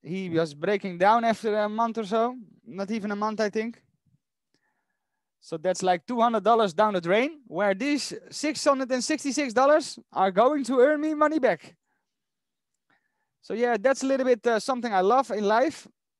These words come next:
Investing money that earns me back. And I, and, you know, it's just l-, really simple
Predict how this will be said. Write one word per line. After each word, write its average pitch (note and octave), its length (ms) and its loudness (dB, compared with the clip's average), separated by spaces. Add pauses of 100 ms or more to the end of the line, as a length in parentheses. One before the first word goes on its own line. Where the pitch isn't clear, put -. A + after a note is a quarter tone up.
(540)
Investing A#3+ 640 -2
money C#4 260 0
that B3+ 200 0
earns C4 320 -6
me A#3 240 -6
back. F#3 460 -2 (1120)
And G#3 160 -2
I, G#3 220 0
and, A3+ 360 -4
you F#3+ 120 -2
know, A#3 200 2
it's G3+ 140 -2
just G#3 320 -2
l-, E3+ 140 -4
really G#3 200 -2
simple G#3+ 500 -4